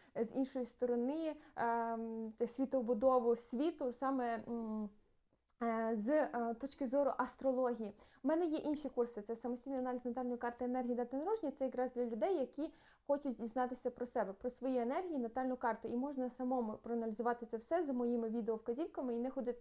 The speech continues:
до, до астролога, так скажемо, зекономити час і гроші. І можна таким с-, чином ще й своїх рідних проаналізувати, і там всі дієві інструменти, які я, е, перевірила на собі. І є курс, е, справжня астрологія,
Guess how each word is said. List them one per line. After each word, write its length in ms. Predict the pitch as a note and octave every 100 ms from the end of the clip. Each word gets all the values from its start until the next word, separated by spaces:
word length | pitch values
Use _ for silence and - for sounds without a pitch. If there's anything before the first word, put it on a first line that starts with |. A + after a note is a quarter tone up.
| -
до, 180 | A3+ A#3
до 200 | G#3+ A#3+
астролога, 400 | A#3 - F#3+ G3
так 100 | B3
скажемо, 260 | C4+ B3 A3+
зекономити 480 | B3+ B3 A#3+ A3+ A3+
час 220 | A#3 A3+
і 40 |
гроші. 320 | A3+ G3+ F#3+ _ _ _ _ - -
І 120 | C4
можна 260 | C#4 D4 C4+
таким 240 | C4+ C4+
с-, 220 | C4 -
чином 300 | A3 D4 D4
ще 160 | B3 C#4
й 80 | B3
своїх 320 | - C4 B3+
рідних 320 | A#3+ G#3+ G#3+
проаналізувати, 680 | - A3+ A3+ A#3+ C#4 G4+ D#4+
і 60 | C4
там 260 | B3+ A#3+ -
всі 260 | - D#4+
дієві 320 | B3+ A#3 B3 G#3+
інструменти, 720 | A3+ - C4 E4 A4+ A4 B3+
які 380 | A3+ A3+ D#4 D4
я, 260 | A3 B3+ C#4 - - - -
е, 200 | A#3+ A#3
перевірила 500 | B3 B3+ C#4 C#4+ C4
на 120 | B3
собі. 280 | A#3+ F3+ G#3+ -
І 100 | A#3+
є 180 | C#4+ E4
курс, 440 | E4 E4 D#4+ - -
е, 440 | A#3+ A#3 - - A#3
справжня 540 | - - C#4+ A#3+ A#3
астрологія, 640 | A3+ - C#4 G4+ G#4+ G4